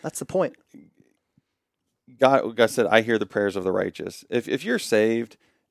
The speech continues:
Speaker 2: and you've accepted Christ into your heart, I don't care how old you are, God is listening and God is involved in your life.
Speaker 1: Mm-hmm.
Speaker 2: You don't need to, uh, make it through life with battle scars and regrets.
Speaker 1: Yeah.
Speaker 2: You know, you don't have, <laughs> trust me, you don't wanna follow my path.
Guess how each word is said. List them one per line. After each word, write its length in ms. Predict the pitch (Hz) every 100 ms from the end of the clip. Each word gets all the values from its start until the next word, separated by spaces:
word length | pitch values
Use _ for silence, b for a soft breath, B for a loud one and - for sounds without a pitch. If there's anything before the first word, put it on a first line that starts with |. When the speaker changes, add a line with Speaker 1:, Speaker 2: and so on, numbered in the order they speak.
| -
Speaker 2:
and 180 | 110
you've 180 | 120 143
accepted 340 | 127 - 117 107
Christ 280 | 107 104
into 120 | - 104
your 100 | 98
heart, 260 | 104 110 -
I 80 | 156
don't 160 | 123
care 140 | 104 98
how 120 | 98
old 200 | 98 95
you 120 | 95
are, 180 | 92 95
God 240 | 90 95
is 100 | 92
listening 380 | 90 92 92 92
and 120 | 95
God 160 | 92 98
is 100 | 90
involved 320 | 90 90 87
in 80 | 90
your 120 | 90
life. 300 | 90 92 82 _ 113
Speaker 1:
Mm-hmm. 160 | 113 135
Speaker 2:
You 120 | 123
don't 200 | 139 147 123
need 460 | 131 143 117 98 - _ _ _ -
to, 420 | 123 110 104 95 b b b _
uh, 220 | - 90 67 85 _
make 240 | - 127 127
it 80 | 123
through 120 | 120
life 320 | 107 110 104
with 140 | 101
battle 300 | 92 107 113
scars 560 | 107 - 104 95 90 87
and 140 | 104
regrets. 760 | 104 98 101 101 - - - - _ _ _ _ _ -
Speaker 1:
Yeah. 80 | 113
Speaker 2:
You 80 |
know, 80 | 107
you 140 | 107 117
don't 200 | 135 -
have, 400 | 127 143 - - b b
<laughs> 260 | b b _
trust 240 | 139 139
me, 80 | 123
you 100 | 113
don't 140 | 127 151
wanna 120 | 139
follow 220 | - 147
my 160 | 131 151
path. 420 | - 117 120 -